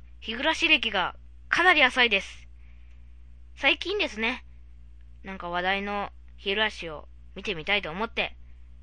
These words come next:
本屋で見つけた漫画を購入いたしましてハマっ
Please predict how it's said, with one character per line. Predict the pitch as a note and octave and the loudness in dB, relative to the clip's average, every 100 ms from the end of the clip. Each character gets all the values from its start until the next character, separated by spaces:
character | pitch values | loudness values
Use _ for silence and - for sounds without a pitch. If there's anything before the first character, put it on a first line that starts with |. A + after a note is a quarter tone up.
| - | -18
本 | - G3+ | -8 -6
屋 | G3 F#3 | -4 -4
で | F#3 F3 - | -4 -6 -8
見 | F3+ | -12
つ | F3 | -8
け | F#3+ | -6
た | F3+ E3+ D#3 | -4 -4 -4
漫 | F3 F#3 | -6 -8
画 | F3 E3+ | -4 -6
を | E3 - - - - - - - - - - | -6 -10 -16 -20 -20 -20 -20 -20 -20 -20 -14
購 | F#3+ E3+ | -10 -10
入 | E3 D#3 D3 | -10 -12 -12
い | C#3 | -10
た | F3+ | -10
し | G3 | -6
ま | G#3 | -8
し | G#3 | -8
て | F3+ | -10
ハ | E3 F3+ | -8 -2
マ | |
っ | G#3 | -2